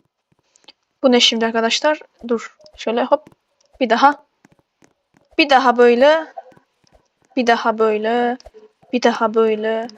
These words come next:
Bir daha böyle. Bir daha böyle. Hadi bismillahirrahmanirrahim. Tamam. Tanrım, dikkatli bakacağım, karşıya geçip görmek istiyorum ya.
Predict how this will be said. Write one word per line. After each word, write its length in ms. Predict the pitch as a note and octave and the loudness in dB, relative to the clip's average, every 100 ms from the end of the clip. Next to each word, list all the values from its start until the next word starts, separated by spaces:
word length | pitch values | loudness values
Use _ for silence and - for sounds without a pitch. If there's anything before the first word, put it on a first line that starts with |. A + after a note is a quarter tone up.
| - _ _ | -20 _ _
Bir 120 | A#3+ A#3 | -6 -2
daha 300 | A3+ A3+ G#3+ | 0 0 0
böyle. 580 | G#3+ G#3 A3 A3+ A3+ A3 - - _ _ _ _ _ | -4 -4 -4 -4 -4 -8 -20 -20 _ _ _ _ _
Bir 100 | D#4+ | 2
daha 260 | A#3+ A3 G#3 | 4 4 2
böyle. 440 | G#3 G#3 A3 C4+ - - _ - | -4 -2 -2 -4 -8 -20 _ 0
Hadi 180 | D4+ B3+ | 2 2
bismillahirrahmanirrahim. 680 | B3 B3+ A#3 A3+ A3+ A3 A#3 - - - | 0 0 2 2 2 -2 -4 -10 -14 -2
Tamam. 760 | D#4 C#4+ B3+ A#3+ A#3 A#3 A#3 - - - _ _ _ _ _ _ _ _ _ _ _ _ _ _ _ _ | 2 4 4 2 4 2 0 -8 -20 -20 _ _ _ _ _ _ _ _ _ _ _ _ _ _ _ _
Tanrım, 720 | - A#3+ B3 A#3+ B3 - A3 | 0 0 0 -4 -10 -10 -6
dikkatli 360 | G#3 - B3 D4 | -6 -6 -2 0
bakacağım, 340 | A#3 A#3+ A3+ | 0 -2 -2
karşıya 360 | A3+ A#3 - A#3+ | -2 -4 0 0
geçip 340 | A3+ A#3 - | 0 -4 -4
görmek 300 | - A#3+ C#4 | 2 4 4
istiyorum 480 | B3 - A#3+ A3+ A3 | 2 -4 0 -2 0
ya. 340 | A3 A3 A3 | -2 2 2